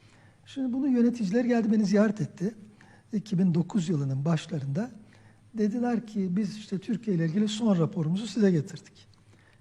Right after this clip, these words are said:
Neymiş bu rapor? Efendim, Türkiye ile ilgili muhtemel senaryolar. İşte altmış yetmiş sayfalık bir rapor. Neler olabilir Türkiye'de?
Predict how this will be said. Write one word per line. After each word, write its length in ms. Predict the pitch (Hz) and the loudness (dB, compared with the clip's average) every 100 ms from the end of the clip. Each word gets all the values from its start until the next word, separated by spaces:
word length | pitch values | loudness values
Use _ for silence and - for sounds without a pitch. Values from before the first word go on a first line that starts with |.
| _ | _
Neymiş 400 | 202 277 190 - | 4 6 4 2
bu 100 | 180 | 0
rapor? 400 | 160 - 254 269 - - - - _ 214 | 0 0 -2 -4 -12 -20 -20 -20 _ -8
Efendim, 520 | 214 226 196 180 165 | -4 0 0 0 -2
Türkiye 380 | - 254 - 208 | -4 -6 -2 0
ile 60 | 175 | 0
ilgili 220 | 170 240 | 0 0
muhtemel 420 | 226 - 208 226 | 0 0 0 0
senaryolar. 680 | 214 202 185 180 156 139 135 - _ _ _ - - | 0 2 4 4 2 -4 -12 -20 _ _ _ -20 -20
İşte 160 | - | -6
altmış 320 | 202 - - 214 | -6 -4 -2 0
yetmiş 260 | 175 - | 0 -2
sayfalık 440 | - 156 180 143 196 | -6 -6 -4 -4 -2
bir 60 | |
rapor. 280 | 160 - 254 | -2 -2 0
Neler 320 | 214 208 226 226 | 4 8 8 6
olabilir 600 | 180 147 131 131 - - _ _ _ - | 4 -2 -2 -8 -12 -18 _ _ _ -10
Türkiye'de? 640 | 202 160 - 147 170 294 | -6 -6 -4 -2 0 0